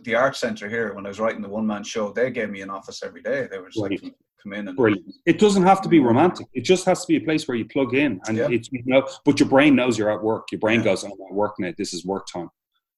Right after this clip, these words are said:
Speaker 2: You
Speaker 1: I
Speaker 2: know?
Speaker 1: hate, I hate that. <laughs> I hate being told I'm at work.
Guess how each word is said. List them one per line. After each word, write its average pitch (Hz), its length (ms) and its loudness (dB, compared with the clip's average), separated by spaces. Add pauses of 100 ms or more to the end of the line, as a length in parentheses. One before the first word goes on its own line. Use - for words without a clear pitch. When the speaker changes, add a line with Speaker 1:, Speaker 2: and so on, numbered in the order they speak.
(120)
Speaker 2:
You - 80 -2
Speaker 1:
I 208 40 2
Speaker 2:
know? 196 60 2
Speaker 1:
hate, 180 280 4
I 202 100 4
hate 185 360 2
that. - 140 -2 (120)
<laughs> - 100 -8
I 220 60 8
hate 208 380 4
being 147 160 -2
told 131 280 -2
I'm 113 100 -4
at 104 100 -8
work. 110 280 -10